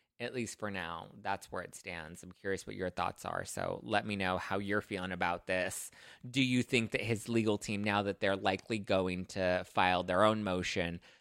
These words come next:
do you think they're, they're gonna be able to prove their case that he's not competent to, to stand trial? Do you think he'll ultimately end up standing trial? And what do you think about, you know,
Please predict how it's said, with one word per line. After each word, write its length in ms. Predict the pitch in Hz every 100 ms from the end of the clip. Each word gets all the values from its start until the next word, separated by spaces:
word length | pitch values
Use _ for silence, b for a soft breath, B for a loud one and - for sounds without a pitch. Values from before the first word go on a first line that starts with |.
| _
do 60 | 127
you 60 |
think 200 | 120 120
they're, 280 | 117 117 113
they're 240 | 117 120 113
gonna 200 | 110 104
be 160 | 104
able 140 | 95 90
to 100 | 92
prove 320 | - 113 98
their 140 | 101
case 320 | 95 98 92 -
that 100 | -
he's 280 | - 90
not 300 | 92 90 90
competent 520 | - 85 80 85 85 87
to, 200 | 82 - -
to 120 | 90
stand 320 | - 82 85
trial? 400 | 82 92 80 80
Do 160 | 90 92
you 60 |
think 220 | 90 92 90
he'll 180 | 85 -
ultimately 460 | 92 - 85 85 -
end 180 | 113 135
up 120 | 117
standing 380 | - 98 90 87
trial? 440 | - 82 80 82 - _ _ _ _ _ _ _ _ _ -
And 160 | 98
what 120 | 92 104
do 60 |
you 80 | 104
think 200 | 104 92
about, 380 | 85 87 82 -
you 120 | 95
know, 120 | 85